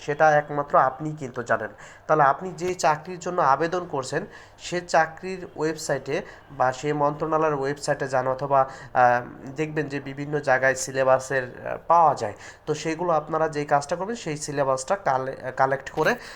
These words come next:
আগে বিস্তারিত জানবেন যে আসলে আমার কোন কোন টপিক থেকে প্রশ্নগুলো আসবে। আমাদের অনেকেই আসলে এই ভুল ধারণাটা ভেবে থাকে যে আসলে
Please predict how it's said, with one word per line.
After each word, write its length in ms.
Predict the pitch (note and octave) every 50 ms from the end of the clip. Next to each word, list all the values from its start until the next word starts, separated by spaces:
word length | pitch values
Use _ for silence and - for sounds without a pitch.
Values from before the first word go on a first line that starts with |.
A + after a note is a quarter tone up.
| - - -
আগে 220 | B2 C3 C3+ C#3+
বিস্তারিত 580 | C#3+ C#3 D3 D#3 D3+ - - F#3 F3+ F3 F3 E3+
জানবেন 500 | D3 D3+ - D3 E3+ D#3+ C#3 A#2+ - - - - - - -
যে 100 | B2+ B2+
আসলে 260 | C3+ B2+ - D#3 D3+ C#3+
আমার 160 | C#3 C#3 C#3
কোন 220 | - - D#3 D#3+
কোন 220 | D#3 D#3 D3+ C#3+ C#3 -
টপিক 240 | D#3 D#3 D#3 D3+ C#3+ - -
থেকে 200 | D3 - - E3+
প্রশ্নগুলো 580 | - - D3 C#3+ - - - D3 C3+ C#3 C3+
আসবে। 320 | A#2+ A#2 A2+ - - A2 G#2 - - - - - _ - _ _ _ _ _ - -
আমাদের 300 | - - E3 F3 F3 F#3+
অনেকেই 420 | F3+ E3 E3+ F#3 G3+ G3+ G3+ F#3
আসলে 260 | F3 E3+ F3 - F3+ F3+
এই 60 | F3
ভুল 260 | - C#3+ D3+ E3 E3
ধারণাটা 520 | D3+ C#3+ C#3+ D3 D#3 D3+ D3+ D#3+ E3 F3
ভেবে 320 | F3 - - C3+ C#3 D3+ D3+
থাকে 240 | D3 C3+ C3 - B2+
যে 120 | A#2+ C3
আসলে 300 | B2 - - C#3+ C#3